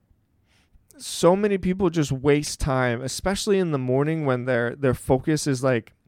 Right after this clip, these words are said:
the most optimized, because you, you're, you're most productive in the morning, right?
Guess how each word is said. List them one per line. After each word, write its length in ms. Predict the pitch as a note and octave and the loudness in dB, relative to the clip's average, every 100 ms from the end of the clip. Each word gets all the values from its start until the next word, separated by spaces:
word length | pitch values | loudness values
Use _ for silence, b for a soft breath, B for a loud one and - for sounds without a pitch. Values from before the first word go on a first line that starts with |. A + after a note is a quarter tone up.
| b b b _ | b b b _
the 80 | B2+ | 4
most 300 | C#3 C#3+ - | 6 6 2
optimized, 760 | A#2+ C3+ E3 D3+ D#3+ E3+ F3 - | 0 2 0 4 4 4 2 0
because 280 | C#3 C#3 D3 | 0 2 2
you, 60 | |
you're, 340 | D3+ D#3+ D#3+ F3+ | 2 2 2 2
you're 180 | D#3 E3 | 4 6
most 260 | G3 F#3+ | 6 4
productive 440 | D#3 C#3 C3 B2+ A2+ | 2 2 2 0 -6
in 80 | |
the 80 | A2+ | -4
morning, 300 | A2 A2+ A2+ | -4 -4 -4
right? 280 | A2+ B2 | -2 -2